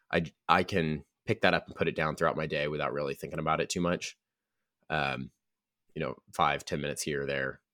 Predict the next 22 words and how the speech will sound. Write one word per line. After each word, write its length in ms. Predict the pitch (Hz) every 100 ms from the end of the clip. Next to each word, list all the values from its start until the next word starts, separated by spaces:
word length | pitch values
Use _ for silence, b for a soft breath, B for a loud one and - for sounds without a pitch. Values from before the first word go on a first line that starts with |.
| -
as 200 | 78 80
I 100 | 71
can 140 | 73
fit 160 | 67 69
it 100 | -
in. 220 | 62 60 _ _ _ _ _ _
So 340 | - 101 95 -
a 40 |
lot 220 | 104 117
of 60 | 98
that 160 | 87 -
just 100 | -
has 160 | 85
to 80 | 85
do 140 | 85
with 200 | 80 73 -
the 160 | 80 82
type 380 | - 92 90 -
of 140 | 78
work 240 | 78 76 -
I'm 120 | 71
reading. 340 | 71 67 71